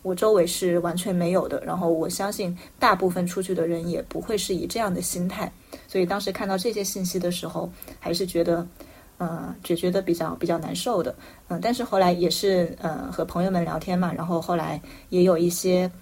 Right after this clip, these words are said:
呃，很多，其实很多公众、公众媒体、公众号，嗯，然后包括我关注的一些公众号都在说这件事情。嗯，也不是说批判这件事情，就是说，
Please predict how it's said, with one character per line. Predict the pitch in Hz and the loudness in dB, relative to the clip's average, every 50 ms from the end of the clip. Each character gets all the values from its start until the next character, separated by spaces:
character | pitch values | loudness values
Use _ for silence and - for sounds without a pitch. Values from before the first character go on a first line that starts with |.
| - - - | -20 -16 -10
呃， | - 175 165 170 | -8 -6 -6 -4
很 | 165 - 185 175 165 | -2 -2 0 -2 0
多， | 156 - 208 220 233 | 2 4 4 4 4
其 | - - 202 | 2 -2 -4
实 | 196 226 | -2 -2
很 | - - 185 - | -4 -4 -4 -2
多 | - 185 185 | -2 -2 -2
公 | 190 - 220 220 | -2 -2 -4 -6
众、 | 226 - 220 196 185 175 262 - - 262 | -4 -4 -2 -2 -2 -2 -4 -6 -10 -8
公 | - - 208 | -6 -4 -4
众 | 208 220 214 | -2 -2 -2
媒 | 190 175 165 165 | -2 -2 -2 -2
体、 | 175 - - - 175 - | -4 -6 -6 -6 -6 -6
公 | - - 180 185 | -4 -2 -2 -2
众 | 196 196 185 | 0 0 0
号， | 180 175 190 170 180 - - - - - - | 0 0 -2 -2 -4 -6 -10 -16 -20 -16 -8
嗯， | - 190 185 180 170 165 | -4 -2 0 0 0 0
然 | 170 170 | 0 0
后 | 175 196 | 0 0
包 | 180 185 196 | 2 2 2
括 | 190 208 | 2 2
我 | 190 175 | 2 0
关 | - - 185 185 190 | 0 0 0 0 0
注 | 208 | 0
的 | 196 185 | 0 0
一 | 180 | 0
些 | 180 180 | 0 0
公 | 180 180 190 196 | -2 -2 -2 -2
众 | 196 202 185 | -2 -2 -2
号 | 175 175 190 175 180 | 0 0 0 -2 -2
都 | 175 - 214 220 | 0 0 0 0
在 | 220 - 220 208 180 | 2 2 0 0 0
说 | 180 175 - - 202 | -2 -2 -2 -2 -2
这 | - - 196 | 0 0 -2
件 | 190 190 185 | -2 -2 -2
事 | 180 175 - 190 | -2 0 0 0
情。 | 180 - - - 185 - - - - - | -2 -2 -6 -8 -8 -10 -12 -16 -12 -8
嗯， | - 170 160 | -8 -4 0
也 | 175 180 | 2 2
不 | 175 190 | 2 0
是 | 202 226 | -2 -2
说 | 214 220 208 | -2 -2 -2
批 | - 254 240 | -2 -2 -2
判 | 247 226 | 0 -2
这 | 202 208 190 | -2 -2 -2
件 | 190 180 | -2 0
事 | 180 - 196 | 0 -2 -4
情， | 180 170 170 170 175 | -4 -4 -4 -4 -4
就 | 180 175 | -2 -2
是 | 175 175 | 0 0
说， | 175 175 - 175 175 175 180 | -2 0 2 2 4 4 2